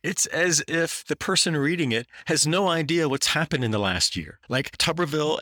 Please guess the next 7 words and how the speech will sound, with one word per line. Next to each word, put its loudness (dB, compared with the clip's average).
and -2
Manchin 0
are -2
informing -2
these 0
stakeholders 0
of -6